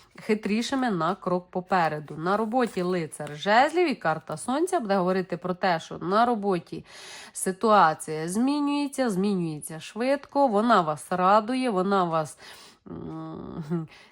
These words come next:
тішить, тому що карта сонця — це найприємніша карта в колоді, і лицар жезлів буде говорити про те, що ви налаштовані діяти, ви налаштовані зміняти,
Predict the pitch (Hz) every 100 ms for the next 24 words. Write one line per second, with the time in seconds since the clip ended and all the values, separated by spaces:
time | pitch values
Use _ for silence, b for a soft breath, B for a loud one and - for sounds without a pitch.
0 | B - 311 339 349 311 294 - 202 202
1 | 208 202 214 202 196 208 277 294 190 175
2 | 165 180 214 226 - 190 185 165 160 156
3 | 170 - 170 156 156 165 - 233 285 370
4 | 339 - 214 214 269 262 214 220 311 277
5 | 190 190 185 190 185 175 180 180 202 -
6 | 180 190 202 214 - 233 190 170 151 147
7 | 180 220 240 202 196 208 208 - 254 196
8 | 180 170 151 180 233 247 247 247 240